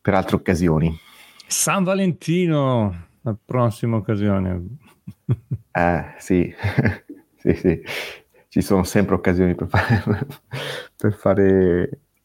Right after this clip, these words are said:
Speaker 1: dove potrebbe essere buono. Il secondo obiettivo era rivedere la gestione dei pacchetti orari, questo invece legato a W P O K, e,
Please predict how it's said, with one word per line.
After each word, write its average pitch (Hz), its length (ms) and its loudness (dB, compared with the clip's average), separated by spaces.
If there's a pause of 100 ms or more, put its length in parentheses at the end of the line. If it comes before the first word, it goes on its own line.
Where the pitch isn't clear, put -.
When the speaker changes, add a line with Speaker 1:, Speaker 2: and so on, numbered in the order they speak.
(140)
Speaker 1:
dove 104 240 4
potrebbe 95 220 2
essere 95 180 0
buono. 80 240 2
Il - 400 -12
secondo 160 340 -2
obiettivo 160 360 -2
era 117 100 0
rivedere 113 380 0
la 131 80 0
gestione 117 340 -2
dei 107 100 -2
pacchetti 104 380 -2
orari, 90 640 2
questo - 320 -4
invece 87 460 2
legato 92 340 2
a 85 40 2
W 85 80 2
P - 100 -2
O 139 120 2
K, - 80 -6
e, 117 360 0